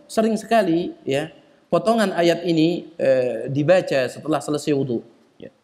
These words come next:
Ada doa setelah selesai wudu, "Asyhadu an la ilaha illallah wahdahu la syarikalah wa asyhadu anna Muhammadan abduhu wa rasuluh." Ditambah dengan, "Allahumma ja'alni minat tawwabin wa ja'alni minal mutatahhirin."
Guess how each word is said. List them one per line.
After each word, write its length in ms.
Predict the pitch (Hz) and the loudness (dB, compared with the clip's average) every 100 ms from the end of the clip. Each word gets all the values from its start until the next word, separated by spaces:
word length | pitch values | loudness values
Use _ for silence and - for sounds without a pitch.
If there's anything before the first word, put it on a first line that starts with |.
| _ _ _ _ | _ _ _ _
Ada 240 | - 156 156 | -4 0 2
doa 240 | 156 151 135 | 2 2 0
setelah 320 | 117 143 131 | -2 -4 -4
selesai 320 | 139 127 143 | -4 -4 -2
wudu, 440 | 131 147 185 - - _ 139 | 0 0 -2 -4 -20 _ -10
"Asyhadu 320 | 160 147 131 | -6 -4 -4
an 80 | 131 | -2
la 160 | 151 | -2
ilaha 200 | 139 135 127 | 0 -2 0
illallah 240 | 135 165 - - - | 0 0 -2 -16 -8
wahdahu 320 | 131 147 151 | -4 -2 0
la 80 | 135 | 0
syarikalah 640 | 127 147 135 127 143 180 143 | -2 -2 -4 -2 -2 -2 -4
wa 80 | |
asyhadu 320 | 131 - 143 135 | -4 -4 -4 -2
anna 240 | 156 147 | -2 -2
Muhammadan 640 | 131 156 156 147 165 233 - - _ - | -4 -4 -2 2 2 0 -6 -20 _ -4
abduhu 480 | 208 190 180 170 | -2 0 0 2
wa 80 | 165 | 2
rasuluh." 400 | 156 185 156 113 127 | 0 -2 -2 -2 -4
Ditambah 480 | 139 185 190 170 151 | -2 0 0 -2 -2
dengan, 320 | 147 190 277 - - _ _ _ _ | -2 -2 -4 -12 -20 _ _ _ _
"Allahumma 480 | 165 175 165 156 156 | 0 4 4 2 -2
ja'alni 400 | 156 165 190 160 | 0 0 0 0
minat 240 | 156 156 - | 0 -2 0
tawwabin 640 | 156 151 139 170 254 - | 0 2 2 0 -2 -2
wa 80 | 143 | -2
ja'alni 400 | 147 180 175 151 | -2 -2 -2 -2
minal 240 | 147 143 | -2 -2
mutatahhirin." 800 | 143 143 139 135 143 135 131 110 | -4 -6 -2 -2 -2 -2 -2 -4